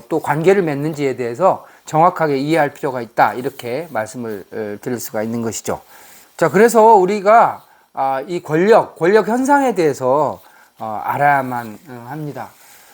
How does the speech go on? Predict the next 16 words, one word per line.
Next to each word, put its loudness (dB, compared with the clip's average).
어, -4
여러분들 0
잘 -2
아시는 2
것처럼 0
헌법 2
일 -6
조, -4
어, 0
일 2
항은 2
"대한민국은 -2
민주공화국이다." 0
이렇게 -8
해서, -4
어, -8